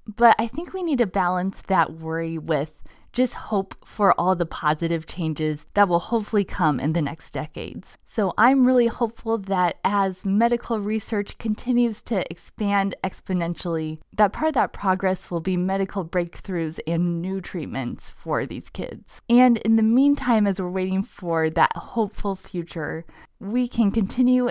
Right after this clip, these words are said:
as occupational therapy practitioners to provide the best care possible.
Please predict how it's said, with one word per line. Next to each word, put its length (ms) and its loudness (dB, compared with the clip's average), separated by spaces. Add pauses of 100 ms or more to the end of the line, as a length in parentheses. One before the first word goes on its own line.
as 120 -2
occupational 720 0
therapy 500 -4
practitioners 840 -4
to 160 -8
provide 480 0
the 80 -4
best 400 -4
care 260 -8
possible. 680 -14